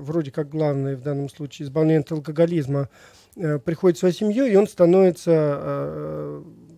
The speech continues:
просто ужасен в общении. То есть жена говорит: "Верните мо-, мне моего мужа, потому что он раздражительный, он гневливый, он не может с собой справляться".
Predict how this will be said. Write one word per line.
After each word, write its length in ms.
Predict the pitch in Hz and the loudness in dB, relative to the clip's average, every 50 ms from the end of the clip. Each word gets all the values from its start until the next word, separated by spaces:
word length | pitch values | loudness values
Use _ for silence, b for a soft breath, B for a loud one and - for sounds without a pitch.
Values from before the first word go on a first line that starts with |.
| - - _ _ | -20 -20 _ _
просто 240 | 156 147 - - 175 | -12 -12 -4 -4 -2
ужасен 400 | 170 160 196 175 - - 147 135 | 0 2 2 2 2 0 -4 -4
в 60 | 147 | -4
общении. 380 | 151 - - - 160 139 135 127 | -4 -6 -6 -6 -4 -4 -4 -6
То 120 | - 165 | -6 -8
есть 300 | 143 135 120 - - - | -10 -10 -10 -12 -16 -14
жена 400 | 175 151 135 139 160 170 180 180 | -14 -12 -8 0 4 6 6 6
говорит: 320 | 151 151 165 156 156 131 139 | 6 2 0 0 0 -2 -4
"Верните 420 | 151 147 165 175 175 - - 156 | -2 -2 0 -2 -2 -2 -4 -4
мо-, 160 | 147 147 151 | -2 -2 0
мне 220 | 156 151 156 156 147 | 0 0 0 2 2
моего 260 | 143 147 147 147 156 | 2 2 2 2 2
мужа, 300 | 165 175 175 143 123 120 | 2 2 2 0 0 -6
потому 360 | - - - - 127 127 127 | -10 -14 -16 -14 -14 -14 -14
что 200 | 120 - - 143 | -16 -16 -16 -14
он 120 | 135 131 | -12 -10
раздражительный, 760 | 135 135 123 127 139 143 147 165 226 240 - - 156 143 139 135 | -10 -12 -12 -8 -8 -8 -6 -6 -8 -8 -4 0 0 2 2 2
он 80 | 127 | 0
гневливый, 720 | 123 131 139 139 135 156 196 220 220 202 165 151 143 - B B B B B B B B | 0 0 0 0 0 0 -4 -2 0 2 2 2 2 0 B B B B B B B B
он 200 | 196 147 147 139 | -2 0 2 4
не 80 | 143 | 4
может 240 | 147 147 139 127 - | 4 2 0 -2 -4
с 20 | - | -10
собой 180 | 151 139 143 | -8 -8 -8
справляться". 680 | - - 160 165 165 175 208 226 226 - - 165 143 | -8 -2 0 0 2 4 2 0 0 -2 -2 -4 -4